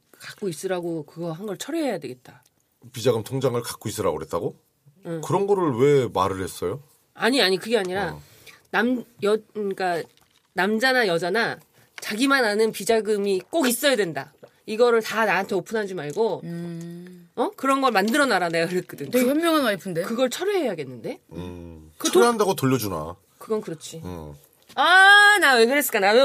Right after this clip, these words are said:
Speaker 1: 왜, 왜 쿨한 척했지?
Speaker 2: 근데
Speaker 1: 아유.
Speaker 2: 지금 예를 들면 그 비자금 통장 그거 철회해야겠어. 줘봐. 이랬더니 뭐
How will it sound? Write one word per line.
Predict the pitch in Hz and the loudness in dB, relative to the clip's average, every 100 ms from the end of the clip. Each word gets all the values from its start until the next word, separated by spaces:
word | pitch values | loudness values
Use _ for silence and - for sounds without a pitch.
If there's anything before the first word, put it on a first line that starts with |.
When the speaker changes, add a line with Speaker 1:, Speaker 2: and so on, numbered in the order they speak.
| 214 | 4
Speaker 1:
왜, | 220 349 | 4 4
왜 | 359 370 | 4 4
쿨한 | 359 349 359 | 2 2 2
척했지? | 330 269 233 269 | 0 -4 -2 0
Speaker 2:
근데 | 285 180 196 | 2 4 4
Speaker 1:
아유. | 190 170 120 | 4 4 2
Speaker 2:
지금 | - 147 151 151 120 | 0 2 2 2 2
예를 | 127 151 | 0 0
들면 | 131 123 120 107 | 0 -2 -2 -4
그 | 127 127 | -2 -2
비자금 | 113 120 139 139 | 0 0 0 -2
통장 | 143 139 113 113 104 | -4 -2 0 -2 -6
그거 | 104 117 | -4 -4
철회해야겠어. | - 160 196 165 123 95 - 87 87 - | -2 0 2 2 0 -6 -6 -6 -8 -10
줘봐. | 127 107 98 82 | -4 -2 -2 -4
이랬더니 | 101 101 95 90 90 82 73 _ _ _ _ | -8 -6 -8 -8 -12 -14 -18 _ _ _ _
뭐 | 95 95 82 | -4 -4 -4